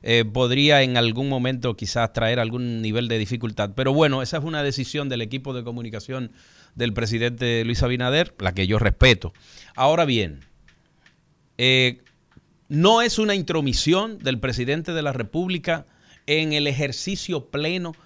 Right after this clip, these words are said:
del Poder Judicial. ¿Por qué? El presidente de la República acaba de salir de una reunión en la que,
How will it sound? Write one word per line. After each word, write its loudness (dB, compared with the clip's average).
del 0
Poder -4
Judicial. -6
¿Por -2
qué? -8
El 2
presidente 0
de 4
la 4
República -2
acaba 0
de -2
salir -4
de -4
una -2
reunión -2
en 4
la 4
que, 4